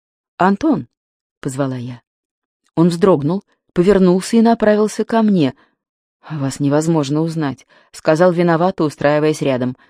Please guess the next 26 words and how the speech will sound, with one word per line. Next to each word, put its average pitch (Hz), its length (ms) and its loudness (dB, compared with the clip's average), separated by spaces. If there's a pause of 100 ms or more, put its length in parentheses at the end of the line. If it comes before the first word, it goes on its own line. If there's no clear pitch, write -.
(360)
«Стараюсь. 160 600 -8 (440)
Я 143 320 -2
опоздал», — 143 560 -2 (880)
оправдывался 143 760 0
он 143 120 -2
торопливо, 147 500 -2
«извините». 143 560 -10 (680)
«Куда 156 300 -2
вы 220 100 2
делись?» 214 460 -2 (540)
Не 175 140 4
удержавшись, 160 800 2
задала 185 400 4
я 190 100 4
вопрос. 180 480 0
«Что?» 226 360 -2 (500)
Не 170 240 2
понял 156 360 2
он. 139 160 4
«Там, 185 360 2
на 147 80 2
проспекте, 214 720 -2
куда 185 260 2
вы 262 120 2
делись?» 247 400 0 (720)
«Постойте», 262 640 0